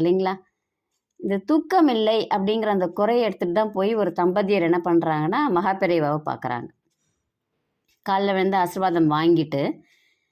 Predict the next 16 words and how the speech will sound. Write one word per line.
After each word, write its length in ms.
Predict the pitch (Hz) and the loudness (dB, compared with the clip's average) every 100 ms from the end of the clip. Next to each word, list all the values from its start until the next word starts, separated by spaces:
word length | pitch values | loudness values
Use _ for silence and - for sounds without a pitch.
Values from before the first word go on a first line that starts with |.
| _ _ - | _ _ -10
அப்படியே 440 | 165 240 247 - - | -4 -4 -4 -8 -6
கண்ணுல 300 | 196 262 247 | -2 -2 -2
தண்ணி 380 | 208 214 254 262 - _ - | -4 0 0 0 -6 _ -6
கலங்குது 440 | 180 185 254 285 240 | -2 0 2 2 2
அவங்களுக்கு. 520 | 240 214 180 - - | 0 0 -2 -4 -6
அப்படியே 300 | 151 214 240 180 151 - - | -2 0 0 0 -4 -8 -6
அழறாங்க 480 | 175 240 269 254 214 - - | -2 0 2 0 -2 -6 -4
பெரியவா 360 | 180 202 202 175 | -2 0 0 -2
கிட்ட. 260 | 170 - - | -4 -6 -6
"பெரியவா, 600 | 170 202 226 208 220 214 208 _ _ _ _ _ _ _ _ - | -2 0 2 2 2 0 -6 _ _ _ _ _ _ _ _ -8
எனக்கு 360 | - 180 175 | -4 -2 -2
நிம்மதியான 760 | 185 226 269 311 262 247 254 254 | -2 2 2 2 2 0 0 0
தூக்கமே 640 | 285 294 294 285 240 240 | 0 0 0 0 0 0
இல்ல, 600 | 226 208 208 180 165 156 151 143 - _ _ 196 | 0 0 0 2 0 0 -4 -8 -14 _ _ 0
நிம்மதியே 580 | 220 269 285 262 269 | 4 4 2 2 0
இல்ல. 580 | 233 208 208 175 160 156 | 0 0 0 0 0 -2